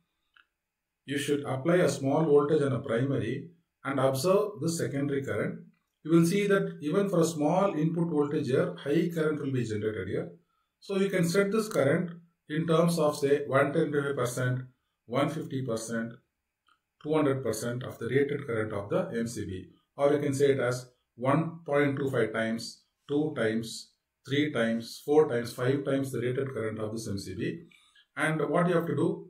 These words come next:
you have to set the current by putting the selector switch on set position. Once you set the current, immediately you should change over this to the test position. At the same time,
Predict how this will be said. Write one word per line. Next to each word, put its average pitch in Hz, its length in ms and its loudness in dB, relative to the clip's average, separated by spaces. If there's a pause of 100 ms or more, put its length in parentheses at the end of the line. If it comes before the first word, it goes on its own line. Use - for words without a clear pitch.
(120)
you 139 80 -2
have 135 80 -4
to - 60 -10
set 190 240 0
the 135 100 0
current 123 380 -2 (1000)
by 120 120 0
putting 139 280 0
the - 80 0
selector 131 340 0
switch - 220 -6
on 117 100 -2
set - 240 -8
position. 139 560 -8 (380)
Once 165 280 2
you 202 60 4
set 175 300 2
the 156 100 4
current, - 420 -2 (720)
immediately 165 760 0 (360)
you 147 100 -4
should - 380 -2 (960)
change 196 320 6
over 156 240 8
this 147 180 -2
to 156 80 -2
the 147 160 2
test 165 240 2
position. 123 560 -4
At 123 80 -4
the 127 100 -2
same 202 320 0
time, - 360 -2